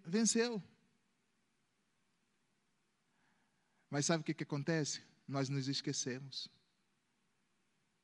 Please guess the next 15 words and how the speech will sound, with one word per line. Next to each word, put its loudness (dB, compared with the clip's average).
Nós 2
nos -4
esquecemos. -6
E 2
a 6
palavra 2
de 0
Deus 2
hoje 0
é 2
assim: -4
não, 0
não -2
se -4
esqueça. -6